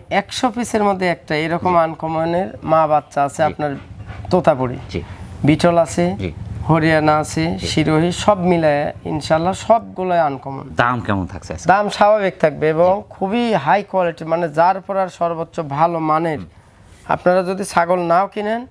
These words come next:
Speaker 2: হুম।
Speaker 1: ইনশাল্লাহ আমার অনুরোধ থাকবে ভিডিওটা পুরাপুরি ইনশাল্লাহ দেখেন।
Speaker 2: সেলের সিস্টেমটা আপনার?
Speaker 1: সিস্টেম হলো, আমার অনুরোধ থাকবে খামারে আসে দেখে শুনে
Speaker 2: হুম।
Speaker 1: টাকা দিয়ে পাঁচটা হোক একটা হোক নিয়ে যাবেন।
Speaker 2: হুম।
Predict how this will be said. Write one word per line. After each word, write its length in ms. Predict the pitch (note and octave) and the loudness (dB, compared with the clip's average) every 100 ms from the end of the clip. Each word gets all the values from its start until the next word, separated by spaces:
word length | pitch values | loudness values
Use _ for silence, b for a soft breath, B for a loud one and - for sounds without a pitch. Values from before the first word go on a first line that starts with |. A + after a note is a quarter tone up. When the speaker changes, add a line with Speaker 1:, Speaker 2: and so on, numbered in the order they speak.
| - | -12
Speaker 2:
হুম। 120 | G2 D2+ - | -12 -12 -10
Speaker 1:
ইনশাল্লাহ 420 | E3 D#3+ F3+ E3+ | -8 -2 2 2
আমার 180 | E3 E3+ | 2 0
অনুরোধ 340 | E3 D#3+ E3 E3+ | -2 -4 -6 -4
থাকবে 340 | F3+ F3 G#3 | -6 -4 -6
ভিডিওটা 520 | F#3+ E3 E3+ D#3+ D#3 D#3+ | -2 0 2 0 0 -2
পুরাপুরি 500 | E3 D#3 C#3 D3 C#3+ | 0 0 0 -4 -4
ইনশাল্লাহ 680 | C#3 C#3+ C#3+ C#3+ - - | -4 -4 -2 -2 -6 -8
দেখেন। 320 | C#3+ D3 - B2 F#2+ | -2 -2 -2 -8 -8
Speaker 2:
সেলের 260 | - E3 F3 | 0 2 2
সিস্টেমটা 480 | - - G2+ F2 | -2 -4 -2 -2
আপনার? 180 | E2+ F2 | -4 -6
Speaker 1:
সিস্টেম 480 | - F#3 - F#3+ F#3 | -8 -8 -2 0 0
হলো, 280 | F#3+ G3+ A#3 - - | 2 0 -2 -8 -4
আমার 360 | - D#3 E3+ E3 - | -2 2 2 2 -4
অনুরোধ 380 | F#3 F#3+ G3 G3 | -2 0 -2 -4
থাকবে 240 | G3+ F#3 G#3+ | -6 -6 -6
খামারে 420 | - F3 F3+ F#3+ | -2 0 0 2
আসে 300 | F3 - G#3 | 0 -4 -8
দেখে 340 | F3 E3 F#3+ | -6 -4 -4
শুনে 340 | F3+ F#3+ G#3 C#4 - | -2 0 0 -2 -6
Speaker 2:
হুম। 100 | F#2+ - - - - | -10 -10 -14 -8 0
Speaker 1:
টাকা 320 | E3 E3 E3+ | 2 4 2
দিয়ে 320 | D#3+ F#3 G#3 G#3+ | 2 2 2 2
পাঁচটা 480 | E3+ E3+ - E3+ E3 | 0 0 0 2 2
হোক 240 | E3+ F3 | 0 -4
একটা 300 | F3 E3 - | -6 -6 -4
হোক 180 | D#3+ E3 | -6 -4
নিয়ে 200 | F3 E3 | 0 2
যাবেন। 300 | D#3 D#3+ G#3 B3+ | 2 0 -2 -4
Speaker 2:
হুম। 100 | - | -8